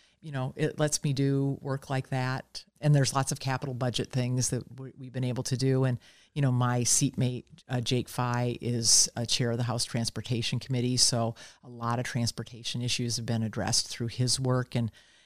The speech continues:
and Yasmin Trudeau, who's our senator, pretty new to that role, but she is one of the primary capital budget negotiators in the Senate. So we're all placed really, really well. And we try and, uh, we all are,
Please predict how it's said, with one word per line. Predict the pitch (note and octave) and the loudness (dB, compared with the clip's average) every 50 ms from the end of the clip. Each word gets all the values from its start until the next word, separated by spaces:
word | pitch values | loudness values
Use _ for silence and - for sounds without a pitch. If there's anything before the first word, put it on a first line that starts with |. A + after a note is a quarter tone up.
| _ _ | _ _
and | - C#3 B2+ C3 B2 - - _ | -2 0 0 0 0 -4 -8 _
Yasmin | B2+ B2 B2+ B2 A#2 B2 B2 B2+ B2+ B2 | -6 -2 0 0 2 2 2 2 2 0
Trudeau, | A#2+ - - B2 A#2 B2+ B2 B2 B2 | -2 -2 -4 0 2 2 2 2 2
who's | A#2+ A#2 B2+ - - | 0 0 0 0 0
our | A#2+ | 0
senator, | A#2 - - - B2+ B2 B2 A#2+ A#2 A#2+ A#2 A#2+ - _ _ | 2 4 4 4 4 2 0 0 0 -2 -2 -4 -6 _ _
pretty | - E3 E3+ F3 D#3+ | -10 -4 0 2 4
new | D3 C3+ C3 C3 C3 C3+ C#3+ D3 D3+ - - - _ _ _ _ _ _ | 4 4 4 4 4 4 4 2 0 -2 -8 -20 _ _ _ _ _ _
to | - - | -4 0
that | C#3+ C3+ C3 B2 - | 4 4 6 4 4
role, | A#2+ B2 B2+ C3+ C#3+ | 2 2 2 2 2
but | D3+ C#3+ B2+ A2 | 2 2 2 2
she | - - - C3 B2 B2 B2 C3 | 2 2 2 4 4 4 2 2
is | - B2+ - | 2 0 0
one | B2+ B2+ B2 | 0 0 0
of | A#2+ | 0
the | A#2 | -2
primary | - - B2 A#2+ B2 B2 A#2+ A#2+ A#2+ A#2 | -4 -2 -2 -2 0 0 0 -2 -2 -4
capital | - - B2+ A2+ A2+ - - A2 | -4 -4 -4 -4 -4 -4 -8 -10
budget | G#2 A#2+ B2 - C#3+ - - | -8 -8 -4 -4 -4 -4 -2
negotiators | - - C3 B2+ B2+ - - C#3 B2+ B2+ B2+ A#2+ B2+ | -4 -6 -6 -6 -6 -2 -2 0 0 0 -2 -2 0
in | A#2+ | 0
the | A2 | 0
Senate. | A2 - - - A#2 A#2+ C3+ E3 - - - _ - _ _ _ _ _ | 0 0 0 0 0 0 0 0 -2 -4 -10 _ -20 _ _ _ _ _
So | - - - D#3 D3 C#3 - | -2 0 4 4 4 2 2
we're | - D3 E3+ G3+ G#3+ | 0 0 2 2 2
all | G#3 G3+ | 2 0
placed | F#3+ - - D#3+ D#3+ D3+ C#3+ - - - | -2 -2 -2 0 0 2 2 0 0 0
really, | - C3 C#3 C#3 C#3 C3+ | 0 0 2 4 2 2
really | B2+ C3 B2+ C3 C3 | 2 0 -2 -2 -2
well. | A#2+ B2 B2 B2+ - D#3+ F#3 G#3+ G3 - _ _ _ _ _ _ _ _ _ | -2 -2 -2 0 0 0 0 -2 -4 -6 _ _ _ _ _ _ _ _ _
And | D3+ C#3 C3+ C3+ C3 | 0 2 2 2 0
we | C3 B2+ | -2 -2
try | A2+ - - C3+ B2+ B2 B2+ | -4 -4 -2 -2 0 0 0
and, | B2+ B2+ B2+ C3 B2+ | 0 0 0 -2 -2
uh, | B2 B2 B2 B2 B2+ C3+ F3 | -4 -4 -4 -4 -4 -6 -8
we | C#3+ C3+ | -6 -2
all | C3 B2+ B2+ B2+ B2+ B2+ - | 0 0 0 0 -2 -4 -4
are, | - C3 - | -4 -4 -4